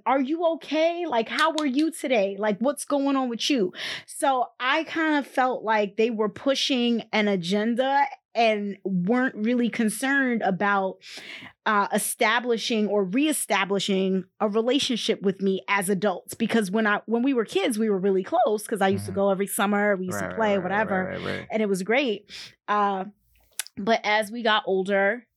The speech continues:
Speaker 1: you know, time passed
Speaker 2: Mm-hmm.
Speaker 1: and the connections,
Speaker 2: Right.
Speaker 1: you know, were disconnected and,
Speaker 2: Disconnected, right.
Speaker 1: and, and, you know, people grow into,
Speaker 2: Right.
Speaker 1: into
Speaker 2: To
Speaker 1: different
Speaker 2: different people,
Speaker 1: directions.
Speaker 2: yeah.
Speaker 1: Right. And so I was with it at first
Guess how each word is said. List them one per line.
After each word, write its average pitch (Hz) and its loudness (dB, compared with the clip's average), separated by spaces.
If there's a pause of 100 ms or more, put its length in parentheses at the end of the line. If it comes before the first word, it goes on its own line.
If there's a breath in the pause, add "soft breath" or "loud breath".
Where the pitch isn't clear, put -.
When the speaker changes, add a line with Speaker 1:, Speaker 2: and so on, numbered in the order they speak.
(140)
Speaker 1:
you 214 -2
know, 185 2
time 208 0
passed 202 0
Speaker 2:
Mm-hmm. 202 0
Speaker 1:
and 190 0
the 202 2
connections, 196 0
Speaker 2:
Right. 175 0
Speaker 1:
you 208 2
know, 190 0
were 190 0 (180)
disconnected 208 0
and, 196 0
Speaker 2:
Disconnected, 87 -8
right. 101 -2
Speaker 1:
and, 202 2
and, 208 0
you 262 2
know, 226 0
people 277 0
grow 208 0
into, 226 0
Speaker 2:
Right. 156 -2
Speaker 1:
into 214 0
Speaker 2:
To 208 -2
Speaker 1:
different 196 0
Speaker 2:
different 220 0 (120)
people, 254 0
Speaker 1:
directions. 185 -2
Speaker 2:
yeah. - -6
Speaker 1:
Right. - 0 (360 loud breath)
And 240 0
so 247 0 (120)
I 233 2
was 269 -2
with 294 0
it 370 2
at 214 0
first 294 -2